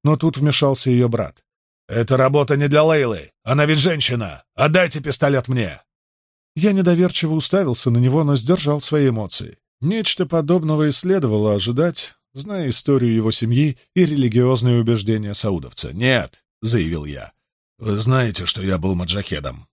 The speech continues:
попытался он убедить меня. "Я убивал людей и стреляю лучше сестры". "Нет", —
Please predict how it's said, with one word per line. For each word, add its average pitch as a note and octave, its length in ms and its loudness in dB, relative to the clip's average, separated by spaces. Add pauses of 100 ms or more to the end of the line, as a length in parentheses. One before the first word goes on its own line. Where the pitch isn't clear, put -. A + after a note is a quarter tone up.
(300)
попытался A#2 520 -2
он A2 100 -2
убедить A2 320 -4
меня. E2+ 340 -12 (440)
"Я A#2 200 -2
убивал C3 460 2
людей B2+ 360 2
и A#2+ 40 2
стреляю A#2+ 520 0
лучше A#2 340 0
сестры". - 540 -4 (120)
"Нет", — C#3 600 2